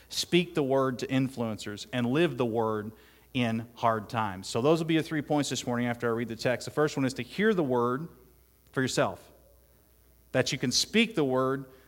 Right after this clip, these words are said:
to influencers, that you can then live the word during hardship. So very simply put, hear, speak, live the word.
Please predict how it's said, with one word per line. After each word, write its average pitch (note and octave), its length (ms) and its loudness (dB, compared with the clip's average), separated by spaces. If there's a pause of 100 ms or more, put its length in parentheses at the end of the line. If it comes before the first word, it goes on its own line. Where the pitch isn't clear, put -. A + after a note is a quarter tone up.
(160)
to D3 120 2
influencers, A2+ 800 0 (400)
that C3 180 0
you D3+ 80 2
can D3 140 2
then C#3 200 4
live D3+ 340 2
the C#3+ 80 2
word B2 600 0
during B2 240 0
hardship. A2+ 540 -2 (320)
So - 160 2
very D#3 260 6
simply E3 460 2
put, B2 320 0 (180)
hear, C#3+ 460 2 (180)
speak, - 640 -2 (280)
live A#2 360 2 (560)
the A2+ 80 -6
word. G2+ 320 -4